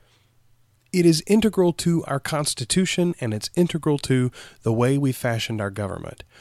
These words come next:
We can build a society that is different if we want to, but we shouldn't fall backwards into one because the government says they need this particular set of information. So, I hope that wasn't too technical.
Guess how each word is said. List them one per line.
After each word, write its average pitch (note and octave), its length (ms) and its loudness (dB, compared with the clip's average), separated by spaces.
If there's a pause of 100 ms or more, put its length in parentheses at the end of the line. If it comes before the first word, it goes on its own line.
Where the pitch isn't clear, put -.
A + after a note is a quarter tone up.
(160)
We F#3+ 140 6
can E3+ 280 2
build F#3 380 4
a C#3 80 4
society C#3+ 600 0
that A#2 180 -2
is G2+ 180 -4
different F#3 520 -2
if - 180 -6
we A2 80 0
want C3+ 300 0
to, C4 300 -2 (400)
but - 140 -4
we E3+ 120 4
shouldn't G#3 440 2 (140)
fall F#3+ 380 2
backwards C3+ 600 0
into D3+ 300 2
one F#2+ 400 -4 (240)
because A2+ 300 -2
the B2 60 -2
government A#2+ 420 -2
says A2+ 320 -2
they A2 180 -2
need G#2 420 -2 (240)
this A#2+ 160 0
particular G#2+ 600 -4
set G#2+ 220 0
of G2+ 100 -6
information. F#2 680 -6 (960)
So, G#2+ 320 -4 (1040)
I - 60 -6
hope G3 260 4
that F#3 160 6
wasn't D#3 280 2
too D3+ 120 2
technical. A2+ 640 -6